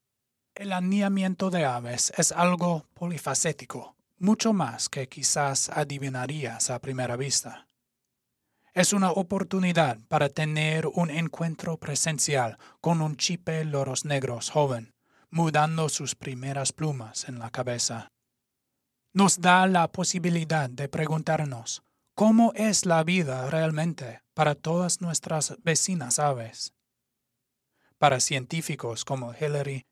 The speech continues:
Kevin y Vicky, es un chance para cultivar un conocimiento profundo de las aves y recolectar datos esenciales para su sobrevivencia.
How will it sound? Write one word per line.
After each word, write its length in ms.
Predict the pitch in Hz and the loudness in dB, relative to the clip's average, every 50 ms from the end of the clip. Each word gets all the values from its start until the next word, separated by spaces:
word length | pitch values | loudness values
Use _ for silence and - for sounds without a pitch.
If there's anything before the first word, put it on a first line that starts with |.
| _ | _
Kevin 360 | - 147 151 143 131 123 117 117 | -4 -2 -2 -2 -2 -6 -10 -10
y 100 | 139 139 | -12 -10
Vicky, 420 | 135 143 151 - - - 117 113 _ _ _ _ _ _ _ _ | -6 -6 -6 -6 -8 -14 -14 -14 _ _ _ _ _ _ _ _
es 160 | - 170 - | -2 0 2
un 140 | 196 190 175 | 2 2 2
chance 520 | - - 180 170 175 180 165 - 190 180 170 | 2 2 2 2 2 2 0 0 0 0 0
para 260 | - 170 156 151 139 | 0 2 0 0 0
cultivar 800 | - - 180 175 - - - 156 151 156 147 151 156 160 160 165 | -2 -2 -4 -4 -4 -4 -6 -4 -2 0 2 2 2 2 0 -2
un 220 | 131 - 160 147 | -6 -6 -6 -6
conocimiento 840 | 135 - - 151 139 127 117 - - 147 143 147 147 147 - 156 139 | -6 -6 -8 -6 -6 -4 -4 -4 -4 -4 -4 -8 -8 -6 -4 -6 -6
profundo 640 | 131 - 139 131 131 - - 165 156 139 127 117 117 | -4 -2 -2 -2 -2 -2 -4 -4 -4 -4 -6 -8 -8
de 120 | 127 131 | -8 -8
las 200 | 117 120 117 - | -6 -4 -2 0
aves 500 | 139 131 127 123 117 113 - - - _ _ _ _ _ _ _ _ _ _ | 2 2 2 0 -2 -8 -10 -14 -20 _ _ _ _ _ _ _ _ _ _
y 160 | - - 151 151 | -4 0 2 4
recolectar 840 | 151 147 147 - - 151 147 139 - - - 156 143 143 143 139 | 4 2 2 2 0 2 2 0 -2 -2 -2 -2 0 0 0 -2
datos 520 | 135 139 139 147 - - - 143 135 - - | 0 0 0 0 -2 -6 -6 -2 -2 -2 -2
esenciales 1000 | - 160 139 - - 151 143 - - 139 131 135 135 123 117 117 - - - - _ _ _ _ _ - | -2 -2 0 0 0 -2 -2 -4 -2 0 0 0 0 -2 -6 -6 -6 -8 -8 -10 _ _ _ _ _ -2
para 160 | - 131 127 | 0 0 2
su 180 | 123 - - 131 | 2 0 0 0
sobrevivencia. 1000 | - - 135 123 - 123 120 117 123 120 131 131 123 - - 123 113 110 - | 0 0 0 0 -2 -4 -6 -6 -4 -4 -4 -2 -2 -2 -4 -4 -8 -10 -14